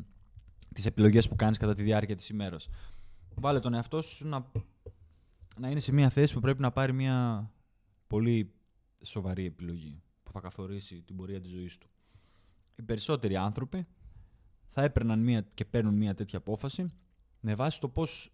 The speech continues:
νιώθουν. Κάποιοι προσπαθούν να το, να πάρουν κάποια απόφαση βάζοντας κάτω λογικά κριτήρια, έτσι, και αναλύοντας την κατάσταση και ποιο αποτέλεσμα είναι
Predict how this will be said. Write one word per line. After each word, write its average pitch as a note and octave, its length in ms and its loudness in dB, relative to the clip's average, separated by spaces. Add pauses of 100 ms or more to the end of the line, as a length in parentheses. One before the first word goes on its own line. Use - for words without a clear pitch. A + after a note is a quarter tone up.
(100)
νιώθουν. C3 720 -2 (640)
Κάποιοι D3+ 640 0 (580)
προσπαθούν C#3 640 0
να G#2+ 180 0
το, G#2 120 -2 (1200)
να G#2+ 140 2
πάρουν A2 320 6
κάποια A2 240 0
απόφαση G#2+ 420 -2
βάζοντας G#2 420 0
κάτω G2 420 -2
λογικά G2 380 -2
κριτήρια, F#2+ 420 -4
έτσι, G2+ 160 -4
και G#2 100 -6
αναλύοντας F#2 500 -2
την - 100 -14
κατάσταση F#2+ 460 -4
και F#2 240 -6 (240)
ποιο G2+ 220 -2
αποτέλεσμα E2+ 520 -6
είναι E2 360 -4